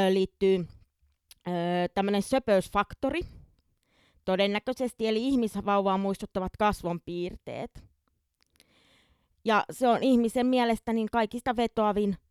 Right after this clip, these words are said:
pärstä on semmonen, missä toteutuu tämmönen niin kutsuttu vauvaskeema.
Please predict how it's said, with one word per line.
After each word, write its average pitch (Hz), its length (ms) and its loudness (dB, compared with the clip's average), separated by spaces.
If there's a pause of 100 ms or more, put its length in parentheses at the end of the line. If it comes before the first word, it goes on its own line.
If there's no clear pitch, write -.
(180)
pärstä 208 560 0
on 208 180 4
semmonen, 226 680 2
missä 208 340 -4
toteutuu 202 440 0
tämmönen 196 320 0
niin 202 120 0
kutsuttu 196 440 -6
vauvaskeema. 196 1000 2